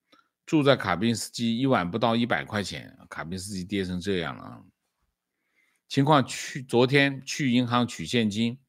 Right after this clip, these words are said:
网上说是取现十万要提前三天预约，还会核查信息，说明资金用途。其实取现两万以上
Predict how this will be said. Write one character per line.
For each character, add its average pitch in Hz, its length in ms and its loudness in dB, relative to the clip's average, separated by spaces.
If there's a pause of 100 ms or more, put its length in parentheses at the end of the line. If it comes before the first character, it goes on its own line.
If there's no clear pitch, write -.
(480)
网 104 180 2
上 135 180 2
说 131 180 2
是 120 280 0
取 92 240 -6
现 131 200 2
十 113 200 -2
万 123 200 2
要 117 140 2
提 104 180 -6
前 113 160 0
三 113 220 0
天 113 160 2
预 104 160 0
约， 101 340 0 (480)
还 120 160 6
会 117 140 2
核 117 220 2
查 110 180 2
信 107 220 -2
息， 107 340 -6 (260)
说 127 160 2
明 120 200 6
资 120 160 -4
金 123 180 4
用 127 220 2
途。 73 260 -12 (340)
其 139 220 2
实 135 180 0
取 98 300 -4
现 131 280 4
两 87 260 2
万 127 200 4
以 85 120 0
上 113 360 0